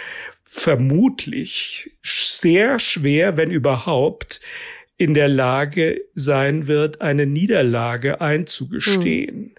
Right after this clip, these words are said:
Speaker 1: Das ist dann wieder der Unterschied zu Vietnam. Da hatten wir es ja auch mit einer Groß- und Atommacht, mit der allergrößten zu tun, mit den Vereinigten Staaten.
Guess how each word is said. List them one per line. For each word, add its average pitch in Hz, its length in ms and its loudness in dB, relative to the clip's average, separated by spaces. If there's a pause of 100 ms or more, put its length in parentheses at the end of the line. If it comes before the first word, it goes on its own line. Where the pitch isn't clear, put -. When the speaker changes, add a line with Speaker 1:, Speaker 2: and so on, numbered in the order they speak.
(100)
Speaker 1:
Das 147 220 2
ist - 340 0
dann 190 180 2
wieder 175 240 2
der 165 220 4
Unterschied 175 580 -2
zu 151 220 0
Vietnam. 131 560 2
Da 185 180 2
hatten 160 340 -2
wir 160 140 0
es - 200 0
ja 139 260 0
auch 170 500 2
mit 151 300 -2
einer 135 220 2
Groß- 135 500 0
und 147 200 -2
Atommacht, 135 920 -2
mit 156 220 0
der 156 100 2
allergrößten 160 920 0 (440)
zu - 140 -2
tun, 160 520 2
mit 156 120 0
den 147 140 2
Vereinigten 147 500 0
Staaten. 131 800 0